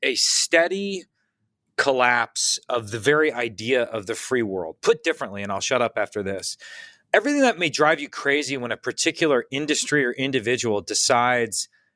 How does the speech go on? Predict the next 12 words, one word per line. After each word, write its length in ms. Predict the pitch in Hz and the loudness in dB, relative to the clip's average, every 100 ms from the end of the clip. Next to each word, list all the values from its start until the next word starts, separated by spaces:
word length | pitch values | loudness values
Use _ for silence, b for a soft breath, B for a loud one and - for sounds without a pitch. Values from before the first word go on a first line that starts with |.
| _ - | _ 0
not 220 | 135 143 | 0 2
to 100 | 139 | 0
say 300 | - - 147 | 0 2 2
something 460 | - 135 110 104 92 | 2 0 -2 -6 -6
because 280 | 101 127 104 | -4 -2 0
they 120 | 110 | -2
fear 460 | - 143 135 131 - | -2 2 2 2 0
angering 500 | 127 147 131 127 110 | -2 0 0 -2 -2
the 80 | 101 | -4
Chinese 400 | 113 107 98 - | -2 -2 -4 -6
Communist 480 | 107 98 87 - | -4 -6 -8 -10
Party, 300 | - 95 82 | -4 -4 -4